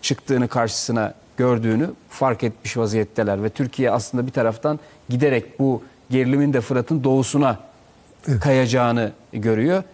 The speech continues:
Speaker 1: Ama diğer taraftan da ne olursa olsun Türkiye'nin bu fırsat, e, penceresini değerlendirerek Suriye denklemine yeni bir güçle girmesinden kaynaklı sorunların da ortadan kalkmasını istiyorlar ve mümkün mertebede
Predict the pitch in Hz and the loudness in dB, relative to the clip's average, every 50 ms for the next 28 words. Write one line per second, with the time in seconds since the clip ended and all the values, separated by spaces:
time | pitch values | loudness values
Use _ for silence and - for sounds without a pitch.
0 | - - - 120 120 135 135 160 170 165 151 - 165 147 147 147 - - 156 147 | -18 -8 -4 -2 0 2 2 4 4 4 2 0 0 -2 -2 -2 -2 -2 -2 0
1 | 147 143 160 175 190 - 143 143 143 143 143 143 135 110 - 139 123 127 120 - | 0 0 -2 -2 -2 -2 -2 0 0 2 0 0 -2 -2 -2 -2 -2 -2 -2 -2
2 | - 180 190 - - - - - - - - - - 127 - - 156 156 - - | -4 -6 -8 -8 -12 -18 -20 -20 -20 -20 -20 -12 -12 -8 -2 -2 -2 -2 0 0
3 | 165 156 156 139 123 - - - - _ _ _ _ - 139 160 151 - - 143 | 2 2 4 2 0 -2 -6 -12 -20 _ _ _ _ -2 -2 -2 0 0 -4 -4
4 | 123 - - 170 165 - - - - - - 139 123 120 113 - - 147 135 131 | -4 0 -2 -2 -2 -2 -8 -18 -20 -8 -4 -2 -2 -2 -2 -2 -2 0 0 2
5 | 131 135 131 135 127 - 143 143 135 127 127 123 127 123 123 127 123 127 120 127 | 2 2 2 0 0 0 0 0 2 2 2 2 2 2 0 0 0 0 0 0
6 | 131 120 113 104 - - - - - _ _ _ - _ _ _ _ _ _ _ | 2 2 0 0 -2 -8 -18 -20 -20 _ _ _ -20 _ _ _ _ _ _ _
7 | _ _ - - - 160 160 156 156 147 131 123 135 127 127 131 - 135 131 131 | _ _ -10 -6 0 2 4 6 6 4 4 2 0 0 0 0 -2 0 0 2
8 | 127 123 127 127 131 147 139 135 135 117 113 - - - - - - 123 120 135 | 2 2 2 2 2 2 2 2 2 0 -2 -8 -14 -18 -20 -20 -12 -4 -2 -2
9 | 127 - - 131 120 117 120 127 123 120 123 117 - 139 135 139 151 160 151 131 | 0 0 0 0 0 2 2 2 2 2 2 0 0 0 0 2 2 0 0 -2
10 | - - - - _ _ - 127 123 123 127 123 127 - 147 139 - 143 127 131 | -4 -8 -16 -20 _ _ -4 -2 0 0 0 -2 -2 -6 -6 -4 -2 -2 0 0
11 | 127 135 131 131 135 139 165 180 196 160 - - - 143 127 - 143 139 170 175 | 0 0 0 0 0 0 0 -2 -2 -4 -4 -4 -4 -4 -2 -2 -2 -2 -2 -2
12 | - 156 139 127 - 135 127 - - 131 123 117 - - 120 117 147 165 160 135 | -2 -2 -4 -2 -2 -4 -4 -2 -2 -2 -2 -4 -2 -2 0 0 2 0 0 0
13 | 131 127 123 - - - - 143 147 151 - 156 151 135 120 117 117 - 123 127 | -2 -2 -4 -6 -14 -8 -4 -2 -2 0 0 0 2 2 2 0 -2 -4 -4 -4
14 | 135 147 175 170 | -2 -2 -2 -2